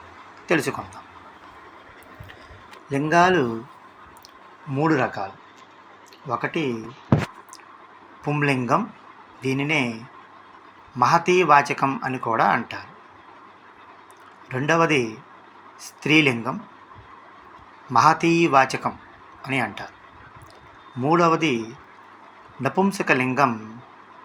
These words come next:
అమహత్వాచకం అని అంటారు. మొదటిది పుంలింగం.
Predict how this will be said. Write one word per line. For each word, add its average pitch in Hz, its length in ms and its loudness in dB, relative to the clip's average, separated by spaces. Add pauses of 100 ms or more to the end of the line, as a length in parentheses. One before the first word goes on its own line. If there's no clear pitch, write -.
(300)
అమహత్వాచకం 123 1300 0 (440)
అని 151 140 -4
అంటారు. 107 400 -6 (1400)
మొదటిది 139 800 -2 (720)
పుంలింగం. 156 460 -4